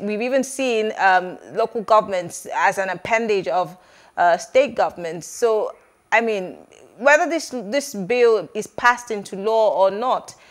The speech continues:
what changes will we see? I mean, we've had so many laws that have been broken or flouted.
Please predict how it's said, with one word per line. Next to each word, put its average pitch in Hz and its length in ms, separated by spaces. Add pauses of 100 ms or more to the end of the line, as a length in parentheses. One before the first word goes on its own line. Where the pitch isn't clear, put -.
(440)
what - 320
changes 202 760 (120)
will 196 380
we 233 160
see? 247 400
I 165 100
mean, 202 300
we've 240 220
had 233 260
so 247 180
many 226 280
laws 185 420
that 175 220
have 180 200
been 180 240
broken 196 440
or 170 180
flouted. 220 720